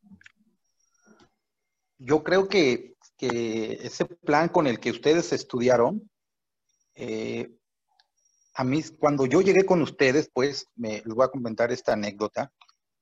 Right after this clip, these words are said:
Yo salí con el plan, eh, el dos mil, no, en el noventa y tres. Yo salí con el plan de estudios del noventa y tres.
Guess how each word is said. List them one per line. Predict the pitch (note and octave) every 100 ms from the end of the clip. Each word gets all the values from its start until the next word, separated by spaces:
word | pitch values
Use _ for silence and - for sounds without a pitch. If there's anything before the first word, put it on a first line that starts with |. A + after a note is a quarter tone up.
| _ -
Yo | D3+
salí | E3 D#3+
con | E3+ C#3
el | B2
plan, | C3 C#3 D#3+ - _ -
eh, | A#2+ A2 A2 -
el | A#2+ A#2+
dos | A#2+ A#2
mil, | C3 C#3+ D#3 D3+ D3+ C#3+
no, | C3+ B2+ A#2
en | A2 A2
el | A2
noventa | A2+ A#2 A2 A2+
y | G#2+
tres. | - F3+ F3 - - _ _ _ _ _ _ -
Yo | C3
salí | D3 D3
con | D3
el | B2
plan | C3+ C#3
de | C#3
estudios | - C3+ C#3 A#2
del | A2
noventa | A2 G#2 G#2 G2+
y | -
tres. | C3+ D3+ -